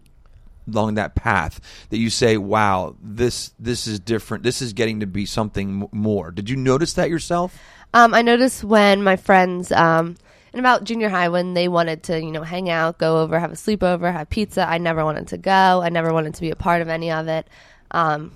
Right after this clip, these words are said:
Speaker 2: 'cause I was just scared of the food that was gonna be there.
Speaker 1: You were scared of the food
Speaker 2: Yes.
Speaker 1: that was gonna be there. What, scared that you would be asked to eat it and you didn't want it?
Speaker 2: Yes.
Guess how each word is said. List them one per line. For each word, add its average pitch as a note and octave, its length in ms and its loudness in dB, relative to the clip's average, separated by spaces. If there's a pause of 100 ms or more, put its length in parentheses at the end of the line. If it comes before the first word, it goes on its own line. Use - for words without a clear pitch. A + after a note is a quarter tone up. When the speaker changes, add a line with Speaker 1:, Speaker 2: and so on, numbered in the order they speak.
Speaker 2:
'cause - 160 -8
I F3+ 80 4
was E3+ 120 -2
just - 180 -10
scared D#3+ 320 -2
of D#3+ 120 -12
the D#3+ 100 -10
food F3 300 -4
that D#3+ 120 -8
was D#3+ 100 -6
gonna D#3 160 -6
be D3 140 -8
there. E2 220 -4
Speaker 1:
You B2 80 -2
were A#2+ 80 -6
scared C3+ 540 -2
of A#2+ 260 -4
the A2 80 -12
food C#3 480 -2
Speaker 2:
Yes. A2+ 60 -4
Speaker 1:
that F2+ 120 0
was A2 160 -2
gonna A#2 180 0
be A#2 140 0
there. F#2+ 160 -2
What, G#2+ 240 -6
scared D#3 360 0
that A#2+ 180 -2
you C3 180 0 (320)
would A#2 260 0
be A2+ 200 0
asked A2+ 320 0
to A2+ 120 -4
eat A#2+ 160 0
it E3 140 2
and A2+ 140 -4
you G#2+ 40 0
didn't G#2+ 240 -4
want G2+ 240 -4
it? G#3 160 -8
Speaker 2:
Yes. F3+ 560 -4